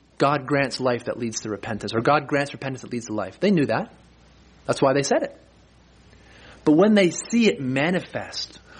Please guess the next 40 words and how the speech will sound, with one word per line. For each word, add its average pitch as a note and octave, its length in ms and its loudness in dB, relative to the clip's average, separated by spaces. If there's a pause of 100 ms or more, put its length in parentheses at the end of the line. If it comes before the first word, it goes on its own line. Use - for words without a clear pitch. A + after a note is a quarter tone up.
(140)
when F3 160 4
they F#3+ 140 8
learn F#3+ 480 4
more E3+ 580 4
about D#3 340 2
how G3 280 0
God F3+ 260 2
is D#3+ 160 0
working D#3+ 640 2
in E3 160 2
this F3+ 220 0
world E3+ 580 4 (240)
among D#3+ 240 -2
all A#3 380 6
the G#3 80 -4
peoples, G3+ 720 -2 (640)
it - 80 -20
causes C#3 300 0
them B2 140 -2
to A2+ 60 -4
glorify A#2 460 -2
God A2 260 0
more. A2 300 -8 (800)
And - 100 0
the D3+ 40 6
same G#3 260 4
thing, G#3 180 2
too, A3+ 180 2
as E3+ 140 4
we G#3+ 140 -2
consider G#3+ 480 0
the F3 80 2
mystery G3 520 2
of D#3+ 120 2
God, F3+ 320 4
how F3+ 180 2
he F#3 140 2
imparts F#3+ 500 0
saving G3 320 0
faith, F3+ 540 0